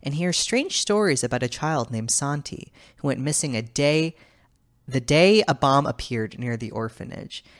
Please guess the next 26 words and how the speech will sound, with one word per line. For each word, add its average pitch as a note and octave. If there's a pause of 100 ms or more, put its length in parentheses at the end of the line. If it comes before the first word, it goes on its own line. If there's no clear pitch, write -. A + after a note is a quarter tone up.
(120)
And C3+
when C3+
he C#3+
sees E3 (440)
this B2+
ghostly B2
child, A2
it C3
is B2+
a A#2+
child B2
whose, B2+
like, A#2
face B2
is, A#2
like, A2+ (100)
also B2
kind C3
of A#2+
a A2+
skull. B2 (340)
He's B2
got B2+ (640)
this, B2
like, A2+ (540)
crack, D#3+